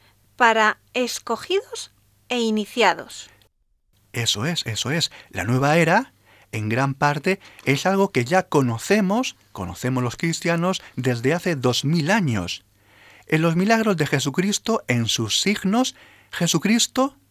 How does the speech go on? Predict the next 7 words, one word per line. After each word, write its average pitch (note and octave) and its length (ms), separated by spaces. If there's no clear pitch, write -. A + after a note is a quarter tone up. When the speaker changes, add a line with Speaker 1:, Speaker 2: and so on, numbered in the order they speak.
Speaker 2:
Dios A#2+ 460
y C3+ 160
hombre C#3+ 240
verdadero, C3+ 500
se - 280
mostró G3 640
como C#3+ 340